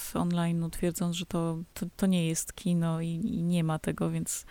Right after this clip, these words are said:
tak jak Cannes, które, które ostatecznie się odwołało, odbył się tylko market. No ale od, na tym markecie, czyli tym wydarzeniu branżowym, gdzie spotykają się, gdzie spotyka się branża, gdzie mówi się o filmach, które dopiero powstają, gdzie sprzedaje się te tytuły do dystrybucji na cały świat.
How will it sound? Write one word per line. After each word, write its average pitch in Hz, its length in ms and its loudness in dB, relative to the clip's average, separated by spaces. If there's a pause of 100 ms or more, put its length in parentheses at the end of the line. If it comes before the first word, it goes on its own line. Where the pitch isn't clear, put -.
(320)
tak 180 100 -4
jak 185 220 4
Cannes, 165 260 2
które, 175 280 -2
które - 220 -2
ostatecznie 180 440 0
się 170 140 0
odwołało, 185 440 4
odbył 190 220 0
się 196 140 2
tylko 185 260 2
market. 190 460 4
No 220 100 8
ale 269 200 6
od, 254 180 0
na 247 180 6
tym 247 140 8
markecie, 226 440 4
czyli 220 280 2 (120)
tym 202 180 4
wydarzeniu 196 420 6
branżowym, 185 560 4
gdzie 180 260 2
spotykają 180 520 2
się, 175 320 2 (680)
gdzie 170 120 -2
spotyka 180 320 2
się 175 140 2
branża, 185 560 6
gdzie 170 580 2
mówi 175 280 0
się 170 220 2
o 165 40 2
filmach, 170 280 0
które - 220 0
dopiero 180 280 0
powstają, 196 560 4
gdzie 175 160 -4
sprzedaje 214 460 4
się 202 140 -4
te 190 120 -2
tytuły 185 380 2
do 180 100 2
dystrybucji 180 540 0
na 185 100 4
cały 180 240 2
świat. - 280 2